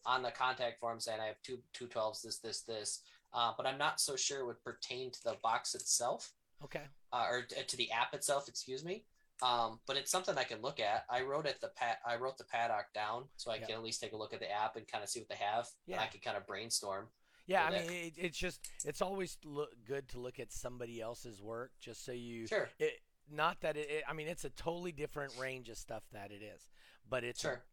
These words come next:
Speaker 2: that particular app is about math and getting results. And that's
Speaker 1: Right.
Speaker 2: essentially what you're doing, right? That when you break it down to its bare roots, you're
Speaker 1: Correct.
Speaker 2: using math to get the results you want. So,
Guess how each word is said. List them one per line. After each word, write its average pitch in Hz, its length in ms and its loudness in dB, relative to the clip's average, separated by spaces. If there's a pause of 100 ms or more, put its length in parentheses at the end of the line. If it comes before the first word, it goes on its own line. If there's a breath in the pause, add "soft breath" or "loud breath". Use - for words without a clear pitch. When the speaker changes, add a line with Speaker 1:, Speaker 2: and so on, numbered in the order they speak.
(140)
Speaker 2:
that 123 260 2 (440)
particular 139 480 -6
app 117 220 -2
is 104 120 -10
about 107 280 -6
math 107 480 -2 (880)
and 110 540 -6
getting 120 320 -4
results. 110 600 -8 (240)
And 113 260 -6
that's 117 320 -2
Speaker 1:
Right. 107 100 4
Speaker 2:
essentially 120 560 -4
what 110 180 -6
you're 107 180 -6
doing, 95 380 -12 (120)
right? 113 160 -4
That 120 160 -4
when 123 140 -8
you 110 80 -8
break 120 280 -4
it 113 60 -8
down 110 240 -6
to 104 80 -6 (100)
its 104 200 -12 (180)
bare 107 340 -2 (120)
roots, 104 400 -10 (320 soft breath)
you're 113 160 -8
Speaker 1:
Correct. 117 260 2
Speaker 2:
using 113 200 -8
math 127 320 0 (140)
to 110 80 -12
get 117 200 -6
the 113 80 -12
results 110 480 -8
you 104 100 -12
want. 90 260 -16 (920 soft breath)
So, 101 380 -12